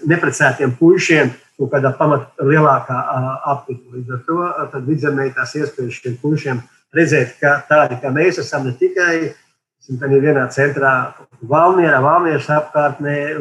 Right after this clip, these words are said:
Būtnieki, Matīši, ā, Dikļi un tā tālāk, bet arī kaut kur citur ap Cēsīm, ā, Piebalga, ā, varbūt līdz pat, ā, Alūksnei, ā, ziemeļvirzienā. Ja, līdz ar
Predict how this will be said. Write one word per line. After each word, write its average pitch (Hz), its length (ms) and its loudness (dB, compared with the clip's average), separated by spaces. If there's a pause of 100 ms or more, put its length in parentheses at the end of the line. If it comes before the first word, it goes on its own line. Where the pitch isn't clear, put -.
Būtnieki, 135 640 -2
Matīši, 139 640 -2
ā, 135 260 -6 (380)
Dikļi 139 320 0
un 120 80 -10
tā 123 160 -14
tālāk, 143 320 2
bet 147 160 -6
arī 139 240 -4
kaut 135 160 -2
kur 131 160 -12
citur 143 400 -4 (460)
ap 131 160 -10
Cēsīm, 151 720 2
ā, 135 160 0 (560)
Piebalga, 139 800 4
ā, 143 200 -2 (340)
varbūt 131 420 -6
līdz 127 240 -6
pat, 135 220 -4 (100)
ā, 135 120 0 (200)
Alūksnei, 139 720 2
ā, - 600 -12 (100)
ziemeļvirzienā. 131 800 2
Ja, 139 80 -2
līdz 135 160 0
ar 127 60 -6